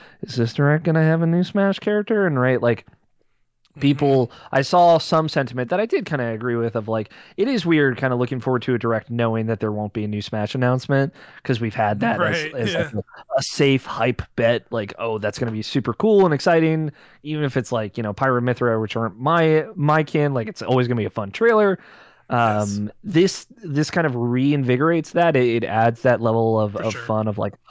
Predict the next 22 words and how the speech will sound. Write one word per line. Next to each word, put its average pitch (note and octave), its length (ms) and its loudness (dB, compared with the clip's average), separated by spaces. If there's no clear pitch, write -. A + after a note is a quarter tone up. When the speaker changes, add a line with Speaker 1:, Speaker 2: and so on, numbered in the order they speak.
Speaker 1:
"Oh, D#3+ 160 4
we're D3+ 120 4
probably D3 220 2
gonna D#3 100 0
see D#3+ 120 -4
new D3+ 140 0
Mario D3+ 280 2
Kart B2 200 0
tracks A#2 280 0
in B2+ 60 -6
this A#2+ 140 -2
Direct. B2 280 0
I A#2 40 2
wonder A2 280 -2
what A#2 140 -2
they're C3+ 160 0
adding." B2+ 480 0
Uh, A2+ 460 2
and, D3 340 -4
and C3+ 320 -2
just, D#3 240 -2
like, D#3 280 0